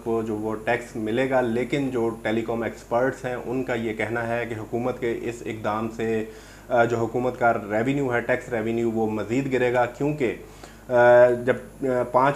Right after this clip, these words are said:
मिनट से ज़ायद की कॉल महंगी हो जाएगी तो लोग पाँच मिनट से, अ, ज़ायद की कॉल करना जो है वो कम कर देंगे और वो शिफ्ट हो जाएंगे क्योंकि इंटरनेट पर इस वक्त कोई टैक्स नहीं है। तो वो अपना तमाम तर जो रुझान है उनका WhatsApp,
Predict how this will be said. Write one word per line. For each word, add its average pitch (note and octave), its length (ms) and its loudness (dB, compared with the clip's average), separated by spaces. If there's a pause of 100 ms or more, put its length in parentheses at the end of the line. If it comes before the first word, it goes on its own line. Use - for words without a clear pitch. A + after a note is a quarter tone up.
मिनट C#3 160 -2
से C#3+ 140 -2
ज़ायद A#2 260 2
की C3+ 120 -4
कॉल A#2 280 2
महंगी A#2 340 -2
हो C3 140 -2
जाएगी B2 360 0
तो B2 120 -4
लोग A#2 360 0
पाँच A#2 320 -2
मिनट A#2 220 -2
से, A#2+ 420 -2
अ, - 120 -8
ज़ायद A2+ 480 0
की B2 80 -4
कॉल A2+ 320 0
करना A2 320 -4
जो A2+ 120 -4
है A2 180 -2
वो G#2+ 120 -4
कम B2 240 -2
कर B2+ 120 -2
देंगे B2 260 -4
और A#2+ 200 -4
वो B2 140 -2
शिफ्ट D#3 400 -4
हो B2 120 0
जाएंगे A#2+ 400 0
क्योंकि A#2 260 -4
इंटरनेट A2 480 -4
पर A2+ 100 -2
इस G#2+ 160 -2
वक्त G#2 180 -6
कोई G#2+ 160 2
टैक्स G#2+ 360 -4
नहीं A2+ 280 -4
है। C#3+ 500 -4 (160)
तो B2 60 0
वो C3 160 2
अपना C3+ 260 2
तमाम C3 360 0
तर C3+ 160 -2
जो B2+ 160 0
रुझान A#2 500 0
है C3 140 0
उनका A#2+ 500 2 (320)
WhatsApp, B2 480 4